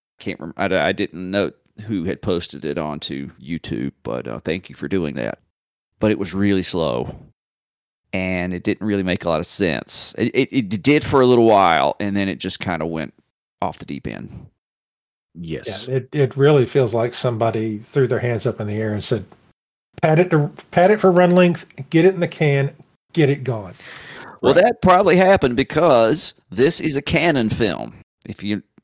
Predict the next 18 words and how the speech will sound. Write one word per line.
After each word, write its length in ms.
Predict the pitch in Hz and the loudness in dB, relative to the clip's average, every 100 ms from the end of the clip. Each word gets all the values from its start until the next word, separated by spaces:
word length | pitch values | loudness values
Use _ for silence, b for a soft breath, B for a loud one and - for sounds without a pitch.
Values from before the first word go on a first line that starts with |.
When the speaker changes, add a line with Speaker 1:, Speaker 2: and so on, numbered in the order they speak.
| _ _ _ _ _ _ _ - | _ _ _ _ _ _ _ -4
Speaker 1:
are 60 | 104 | -2
familiar 440 | - 110 135 135 | 0 2 2 2
with 140 | 135 - | -2 -2
Cannon 380 | 156 143 160 156 | 0 0 0 0
films, 760 | 185 202 156 156 - - - - | 2 4 4 2 -2 -8 -10 -8
from 160 | 113 | -4
the, 200 | 117 104 - _ _ _ | -4 -6 -12 _ _ _
who 180 | 107 101 - | -8 -8 -10
churned 300 | - 143 135 | -4 0 4
out 140 | 123 110 | 4 4
a 100 | 101 | 4
lot 220 | 107 117 | 4 2
of 80 | 120 | 0
crap 380 | - 143 135 123 | 0 2 2 0
in 80 | 101 | -2
the 80 | |
nineteen 400 | 101 95 - 104 | -2 -2 -2 -2
eighties, 440 | 107 104 90 92 | 0 0 -2 -6